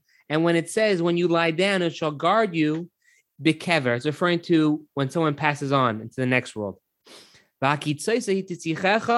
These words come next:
it says, "And when you awake, it shall speak on your behalf," La'olam haba. It's referring to the next world. So he brings down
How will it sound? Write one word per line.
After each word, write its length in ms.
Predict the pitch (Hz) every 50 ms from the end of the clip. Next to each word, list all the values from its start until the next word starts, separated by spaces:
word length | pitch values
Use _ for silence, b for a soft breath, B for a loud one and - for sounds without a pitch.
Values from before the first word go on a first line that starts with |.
| 240 240 240 233 233 _ _ _ _ _ _ _ _ - 156 151
it 160 | 156 156 147 -
says, 680 | - 233 240 247 233 214 202 190 165 165 - - _ _ _ _ _ _ _ _ _ _ -
"And 140 | 147 156 165
when 140 | 170 170
you 160 | 175 180 170 165
awake, 420 | 165 156 156 185 202 202 190 -
it 120 | 175 170
shall 160 | - 175 160 156
speak 440 | - - _ - 233 247 196 - - _ _ _ _ _ -
on 140 | 156 156 160
your 80 | 156
behalf," 680 | 151 151 151 151 160 165 175 208 254 262 - - - _ _ _ _ _ _ _ _ _ _ _ _ _ _ _ _ -
La'olam 440 | 147 156 - 208 214 214 214 196 185
haba. 340 | 175 165 160 139 143 131
It's 120 | 120 117 -
referring 420 | 151 143 - 185 185 190 196 190
to 100 | 185 170
the 100 | 151 147
next 300 | 147 151 147 143 - -
world. 260 | 127 120 113 104 98 _ _ _ _ _ _ _ _ _ _ _ _ _ _ _ _ _ _ _ _ _ _ _ _
So 160 | _ - - 160
he 120 | 165 165
brings 560 | 143 143 160 196 233 269 262 240 226 175 147
down 600 | 143 175 220 247 240 214 190 190 214 226 233 226